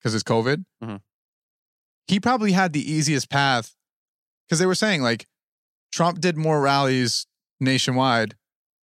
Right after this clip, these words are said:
Speaker 1: Biden spent more money on advertisement.
Speaker 2: Biden's advertisements hitting, too. I see them shits on YouTube.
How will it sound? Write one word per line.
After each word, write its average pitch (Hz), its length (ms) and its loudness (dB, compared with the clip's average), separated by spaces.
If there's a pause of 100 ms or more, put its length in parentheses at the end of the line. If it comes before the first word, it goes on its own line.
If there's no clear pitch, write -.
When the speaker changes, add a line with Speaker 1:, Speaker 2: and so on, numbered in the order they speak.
(360)
Speaker 1:
Biden 147 360 0
spent 131 260 -2
more 127 180 -2
money 120 440 0
on 113 560 -2
advertisement. 113 720 -2 (1040)
Speaker 2:
Biden's 120 220 -2
advertisements 110 580 -4
hitting, 98 400 -6
too. 104 220 -8
I 98 60 -8
see - 140 -10
them 104 100 -10
shits - 160 -12
on 104 80 -4
YouTube. 101 380 -10